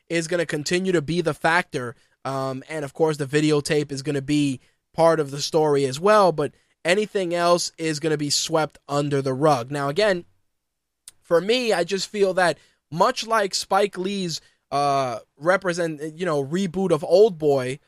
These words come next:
or correction, his, his interpretation of the Old Boy film, I just feel that, that there are just some,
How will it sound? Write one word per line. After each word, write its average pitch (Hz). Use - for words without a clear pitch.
or 131
correction, 143
his, 160
his 196
interpretation 170
of 160
the 160
Old 160
Boy 143
film, 135
I 180
just 233
feel 226
that, 165
that 156
there 202
are 233
just 214
some, 190